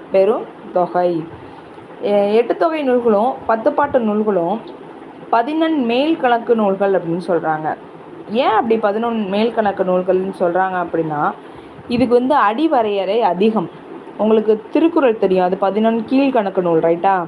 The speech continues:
ஏன் அப்படின்னா, அது ரெண்டே ரெண்டு அடி தான் இருக்கு. அதனால தான் அதை வந்து பதினொன்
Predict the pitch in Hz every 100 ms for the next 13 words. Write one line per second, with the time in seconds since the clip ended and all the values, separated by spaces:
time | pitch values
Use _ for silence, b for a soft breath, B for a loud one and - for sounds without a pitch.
0 | B B B B B - - 202 233 330
1 | 247 208 254 254 208 202 240 269 247 202
2 | 185 190 214 170 - 180 - 185 208 196
3 | 196 220 180 175 175 196 247 - 180 190
4 | 202 269